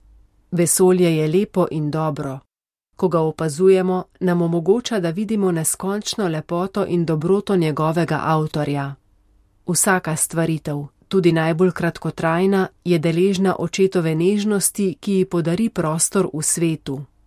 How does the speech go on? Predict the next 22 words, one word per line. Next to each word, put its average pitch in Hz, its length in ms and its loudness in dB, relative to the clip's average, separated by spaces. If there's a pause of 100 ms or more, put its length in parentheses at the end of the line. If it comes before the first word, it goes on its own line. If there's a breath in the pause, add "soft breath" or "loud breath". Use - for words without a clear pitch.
(400)
Kristjan 170 580 0
ne 165 120 2
more 185 300 2
drugega, 196 460 2
kot 175 200 -6
da 165 180 -4
spoštuje 175 640 0
delo, 196 320 2
ki 196 140 -4
mu 175 140 2
ga 160 100 0
je 160 140 0
zaupal 165 560 0
oče. 156 440 -4 (640)
Kakor 175 360 0
vrt, 208 320 0
ki 202 140 -4
ga 175 100 2
je 165 140 0
potrebno 196 600 2
obdelovati, 165 960 -2 (140)
varovati, 165 840 -2